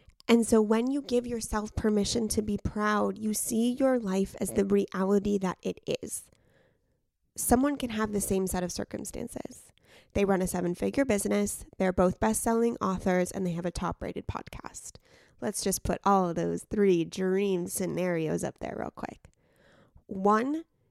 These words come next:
cannot see the reality of her accomplishments because she will not allow herself to be proud. She will not allow herself to celebrate the things that she has done. The other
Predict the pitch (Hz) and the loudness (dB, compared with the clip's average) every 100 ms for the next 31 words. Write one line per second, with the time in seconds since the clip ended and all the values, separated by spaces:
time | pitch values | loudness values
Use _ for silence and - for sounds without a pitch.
0 | - _ _ - 233 214 196 196 - 202 | -20 _ _ 2 4 4 4 2 2 2
1 | 190 190 185 170 175 196 208 190 190 180 | 4 4 2 2 0 0 0 0 0 -2
2 | 180 180 180 202 - 226 233 - 208 196 | -2 -4 -2 -4 -2 -4 -4 -6 -4 -2
3 | 180 - 185 185 190 - 208 185 180 185 | -2 -2 -2 -2 0 -2 -2 0 0 0
4 | 185 - 180 - - 180 - - - 175 | -2 -2 -6 -6 -4 -4 -4 -6 -2 0
5 | 190 208 - - - - 202 202 196 - | -2 -4 -12 -20 -8 -2 0 2 0 0
6 | 185 180 185 190 185 - 175 175 185 - | -4 -2 0 0 -2 -2 -4 -4 -6 0
7 | 202 254 208 - - - - _ _ _ | 2 2 2 -2 -4 -16 -18 _ _ _
8 | _ _ 196 190 202 226 208 - - 190 | _ _ 0 2 2 2 0 -2 0 0
9 | 180 185 185 185 - 220 226 _ _ - | 0 0 0 0 -2 -10 -12 _ _ -20
10 | - - - 185 202 - 226 294 233 196 | -20 -20 -8 0 0 2 0 2 2 0
11 | 226 269 | -2 -6